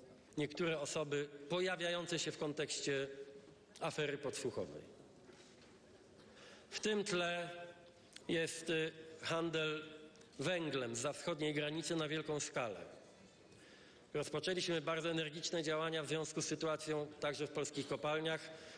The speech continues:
między innymi na wniosek związkowców. Nie ma żadnego powodu, żeby twierdzić, że jest bezpośredni związek między tymi działaniami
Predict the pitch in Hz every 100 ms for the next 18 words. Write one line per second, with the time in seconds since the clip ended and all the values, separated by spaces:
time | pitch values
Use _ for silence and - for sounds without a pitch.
0 | - - 143 143 143 160 151 139 151 156
1 | 131 151 139 123 107 - 98 - - -
2 | - - - - - - - - - -
3 | - 160 180 185 175 175 160 156 190 180
4 | 180 160 - - - - - 151 185 190
5 | 165 165 147 135 - 202 208 180 147 107
6 | 104 - - - - - - - - -
7 | - - - - - 120 143 147 135 151
8 | - 143 165 170 151 131 135 117 98 90
9 | - - - - - - - - - -
10 | - - 151 147 151 151 156 143 156 151
11 | 139 135 139 170